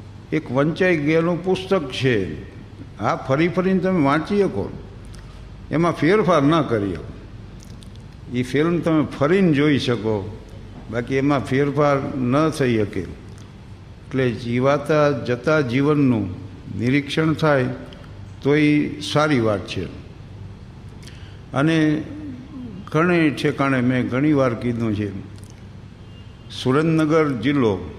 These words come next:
એનું ચોટીલા તાલુકો, એનું થાનગઢ ગામ, એ મારું જન્મસ્થાન.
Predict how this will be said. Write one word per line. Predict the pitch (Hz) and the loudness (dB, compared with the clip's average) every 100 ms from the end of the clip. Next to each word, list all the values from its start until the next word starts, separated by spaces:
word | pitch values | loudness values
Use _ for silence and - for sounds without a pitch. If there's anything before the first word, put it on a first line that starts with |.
| - - - - - 139 | -18 -18 -18 -18 -6 0
એનું | 147 151 147 147 147 | 2 4 4 2 0
ચોટીલા | 135 135 143 139 | -2 0 2 2
તાલુકો, | 131 135 147 123 117 110 107 - | 2 2 4 2 2 0 -2 -2
એનું | 135 143 131 | 0 0 0
થાનગઢ | 143 151 143 120 107 | 0 2 4 2 0
ગામ, | 95 123 104 80 - - - - - - - - - | 2 0 0 -4 -12 -18 -18 -18 -20 -20 -18 -12 -2
એ | 175 | 2
મારું | 151 147 147 127 | 4 4 4 2
જન્મસ્થાન. | 139 135 120 - 98 76 | 4 4 4 0 -4 -4